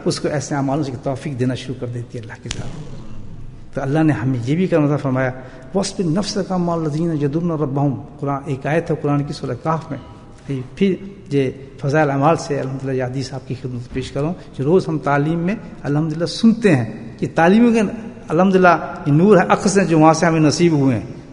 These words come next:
ये फ़ायदा होता है, इंसान को बैठना चाहिए ऐसी चीज़ों के अंदर। "वस्बिर नफ्सका मअल्लज़ीना यदउना रब्बहुम।" कुरान की आयत है, तो शेख ने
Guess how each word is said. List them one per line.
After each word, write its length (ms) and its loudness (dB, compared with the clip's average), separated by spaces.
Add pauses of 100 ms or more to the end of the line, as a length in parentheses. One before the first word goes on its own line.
ये 60 -8
फ़ायदा 300 2
होता 220 6
है, 60 2
इंसान 220 2
को 100 -4
बैठना 280 0
चाहिए 260 0
ऐसी 160 -6
चीज़ों 240 -10
के 160 -12
अंदर। 260 -14 (1300)
"वस्बिर 280 6
नफ्सका 400 4
मअल्लज़ीना 520 6
यदउना 300 2
रब्बहुम।" 260 -4 (140)
कुरान 160 0
की 240 -2
आयत 220 4
है, 60 0 (460)
तो 140 -8
शेख 320 -2
ने 120 2